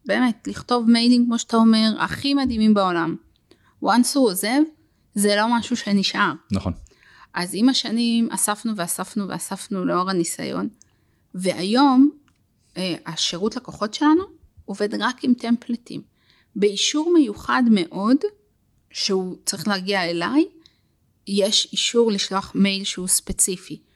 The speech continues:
Speaker 2: מדהים.
Speaker 1: יש טמפלט להכל. ואז יש גם תיעוד שהוא, מה שאתה אומר, זה מאה אחוז אישי ללקוח,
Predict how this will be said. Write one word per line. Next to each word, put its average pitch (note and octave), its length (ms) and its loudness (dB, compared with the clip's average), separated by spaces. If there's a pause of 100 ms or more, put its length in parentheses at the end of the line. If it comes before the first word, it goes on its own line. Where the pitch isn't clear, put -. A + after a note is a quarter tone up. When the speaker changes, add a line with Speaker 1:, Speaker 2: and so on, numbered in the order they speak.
(120)
Speaker 2:
מדהים. D#2+ 240 0 (240)
Speaker 1:
יש B3 280 0
טמפלט C#4+ 580 0 (100)
להכל. G3+ 640 -2 (560)
ואז C4+ 260 2
יש C4 200 -2
גם B3+ 140 4
תיעוד A3 460 2
שהוא, G#3 440 -2
מה G#3 100 0
שאתה G#3 180 -6
אומר, B3+ 220 4
זה A#3+ 120 0
מאה B3 200 4
אחוז C4+ 400 -4
אישי C4+ 320 0
ללקוח, B3+ 640 -4